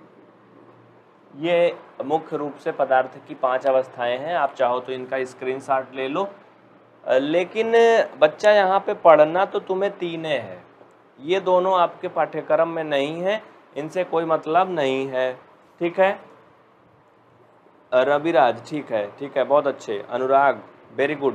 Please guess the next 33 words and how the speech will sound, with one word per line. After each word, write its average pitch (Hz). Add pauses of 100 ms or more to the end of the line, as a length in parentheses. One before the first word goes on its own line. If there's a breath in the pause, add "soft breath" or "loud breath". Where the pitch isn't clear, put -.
दीपक 143
कुमार, 147 (280)
डीके, 151 (260)
ठीक 156
है। 92 (1500)
देखो 180
भैया, 196
आप 127
लोग 170
class 139
को 156
अभी 143
तक 143
अगर 135
like 117
नहीं 131
करो 113
बाबू, 120
तो 143
जल्दी 120
से 127
कर 107
दो, 131 (100)
आपकी 131
जिम्मेदारी 113
है 95
ये। 90 (260)
समझो 160 (240)
और 139
हम 151
आपको 131
समझें। 101
हाँ, 175